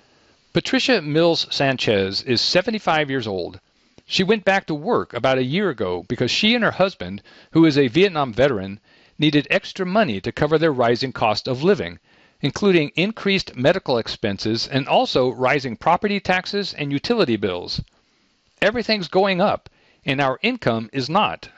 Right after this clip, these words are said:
Mills Sanchez says. "Since I got a job, it hasn't been too bad.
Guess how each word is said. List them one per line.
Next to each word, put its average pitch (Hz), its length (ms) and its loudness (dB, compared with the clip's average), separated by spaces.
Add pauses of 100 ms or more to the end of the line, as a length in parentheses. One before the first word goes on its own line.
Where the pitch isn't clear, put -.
Mills 98 360 -2
Sanchez 95 680 0
says. 104 460 0 (520)
"Since 226 240 2
I 180 60 4
got 165 200 4
a 135 60 0
job, 135 520 2 (160)
it 202 120 2
hasn't 254 280 0
been 185 140 2
too 165 200 -4
bad. 117 460 0